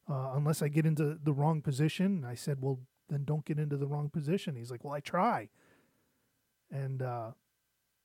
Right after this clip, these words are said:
you know, he wanted to wrestle, but, but, but he saw the bigger picture to it, too. The reality is the district final, uh, i-, is a relatively meaningless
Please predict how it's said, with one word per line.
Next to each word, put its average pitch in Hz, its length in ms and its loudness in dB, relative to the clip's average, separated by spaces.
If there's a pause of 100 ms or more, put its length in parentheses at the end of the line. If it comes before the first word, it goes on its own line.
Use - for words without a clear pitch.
(240)
you 160 100 -2
know, 147 120 2
he 160 100 2
wanted 202 300 4
to 156 60 2
wrestle, 131 360 -2
but, 139 180 -4 (440)
but, 180 240 6
but 175 160 0
he 233 100 0
saw 180 240 2
the 143 80 2
bigger 127 280 -2
picture - 420 -8 (560)
to 143 140 2
it, 127 120 -6
too. 143 160 -2
The 127 100 -4
reality 175 580 4
is 151 160 2
the 143 100 -4
district 156 420 -2
final, 143 540 -2 (760)
uh, 131 160 -8 (100)
i-, 160 200 0
is 156 160 0
a 143 60 2
relatively 151 880 0
meaningless 147 720 -2